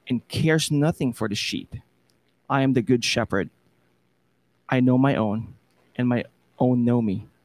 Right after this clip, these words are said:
Just as the Father knows me, and I know the Father, and I lay down my life for the sheep. And I have other, other sheep that are not of this fold. I must bring them also.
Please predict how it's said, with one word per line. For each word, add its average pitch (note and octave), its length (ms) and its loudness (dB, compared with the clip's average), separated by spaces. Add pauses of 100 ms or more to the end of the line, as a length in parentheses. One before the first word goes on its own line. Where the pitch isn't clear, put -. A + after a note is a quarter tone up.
(500)
Just D#3+ 200 0
as E3+ 120 -2
the C3+ 80 -2
Father D#3 440 0
knows C3 300 0
me, A2+ 120 -2
and A2 120 -2
I A2+ 60 0
know A#2+ 240 2
the C#3+ 100 2
Father, G2+ 480 -2 (400)
and A#2 140 -4
I A2 60 0
lay A#2+ 260 2
down C3+ 200 2
my A#2+ 140 0
life A2 480 -4 (140)
for G2+ 100 -6
the G2+ 80 -4
sheep. - 420 -8 (1800)
And B2 140 2
I B2+ 60 2
have B2+ 360 2
other, C#3+ 280 0 (200)
other D#3+ 180 4
sheep - 380 -2 (220)
that C3 120 0
are B2+ 100 4
not C3+ 300 2
of A#2+ 160 -2
this - 160 -6
fold. G2 360 -4 (360)
I B2+ 80 -2
must B2 260 -2
bring C#3+ 240 2
them C3+ 220 0
also. - 520 -4